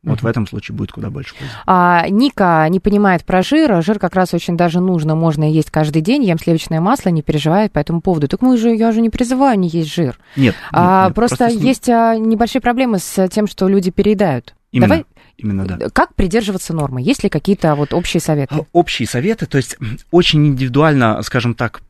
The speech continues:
Speaker 1: по, а, тому, с-, кому сколько есть. Во-первых, это просто вкусовые предпочтения. А во-вторых, а, минимальная доза, ну, минимальный, м, минимальная доза жиров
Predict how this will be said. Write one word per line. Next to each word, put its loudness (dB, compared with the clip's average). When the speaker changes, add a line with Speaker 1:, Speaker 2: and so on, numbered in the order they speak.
Speaker 1:
по, 2
а, -4
тому, 2
с-, -10
кому 2
сколько -4
есть. -6
Во-первых, 0
это -6
просто -2
вкусовые -8
предпочтения. -6
А -6
во-вторых, -6
а, -4
минимальная 4
доза, 0
ну, 0
минимальный, 0
м, -8
минимальная -4
доза 0
жиров -4